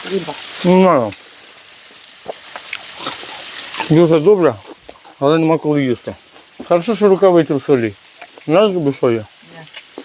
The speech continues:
Speaker 2: Так що зараз рахуємо. Так що, друзі, бухгалтерія. Получилося сто п'ятдесят К.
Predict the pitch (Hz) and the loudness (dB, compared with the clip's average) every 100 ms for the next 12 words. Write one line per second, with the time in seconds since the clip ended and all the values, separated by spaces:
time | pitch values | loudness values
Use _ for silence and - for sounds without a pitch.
0 | 330 - - - - - - - - - | -20 -20 -20 -20 -20 -20 -20 -20 -18 -18
1 | - 151 156 143 175 156 160 170 131 113 | -2 0 2 2 2 2 2 2 0 -2
2 | - - - - - - - - - 160 | -12 -20 -20 -20 -20 -20 -20 -8 -2 0
3 | 196 175 185 160 156 175 190 190 196 147 | 2 4 4 4 4 6 4 4 4 4
4 | 113 107 - - 151 170 208 202 175 175 | 0 -6 -16 -4 -2 0 2 2 2 -2
5 | 156 - 170 180 165 165 - 170 - - | -2 0 0 0 0 0 2 0 0 2
6 | 147 | 2